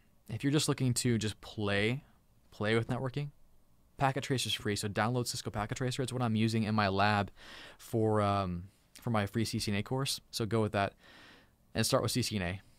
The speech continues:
Start with C C N A. So go watch my C C N A course right now. Go watch my playlist, link below, and see if you like it. See if you like it.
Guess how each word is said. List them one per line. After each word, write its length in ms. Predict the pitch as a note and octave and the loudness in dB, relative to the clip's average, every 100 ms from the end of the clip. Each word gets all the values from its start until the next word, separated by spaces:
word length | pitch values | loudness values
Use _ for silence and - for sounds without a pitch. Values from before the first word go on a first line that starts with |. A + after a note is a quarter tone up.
| _ _ _ | _ _ _
Start 220 | - B2 G#2+ | -4 0 2
with 80 | |
C 80 | A2 | 0
C 140 | G#2+ G2 | -2 -2
N 60 | |
A. 120 | E2+ - - - | -4 -10 -20 -4
So 140 | A#2+ | -2
go 200 | G#2 B2 | 4 6
watch 240 | C3+ C#3 - | 8 6 6
my 120 | B2 | 0
C 160 | C#3+ | 2
C 120 | B2+ B2 | 0 0
N 60 | |
A 40 | A2+ | -2
course 220 | A2 A2 | -4 2
right 160 | A#2+ | 4
now. 120 | A2+ G#2 | 6 4
Go 240 | A#2 C3+ | 6 8
watch 360 | C#3 B2+ C3 - | 8 6 4 4
my 120 | A#2+ | -2
playlist, 500 | - A2 A2 G#2+ - | 0 -2 0 -2 0
link 180 | A2+ A#2 | 0 2
below, 380 | G#2+ G#2+ A2 - - - - - | 4 6 6 2 -12 -18 -8 -2
and 100 | G#2+ | 4
see 120 | C#3+ | 4
if 100 | C3 | 4
you 80 | G#2+ | 4
like 220 | G2 - | 4 2
it. 160 | - - - _ - | -8 -14 -20 _ -14
See 120 | - | 0
if 100 | B2 | 0
you 60 | B2 | 2
like 240 | G2 G2 | 2 0
it. 80 | - | -6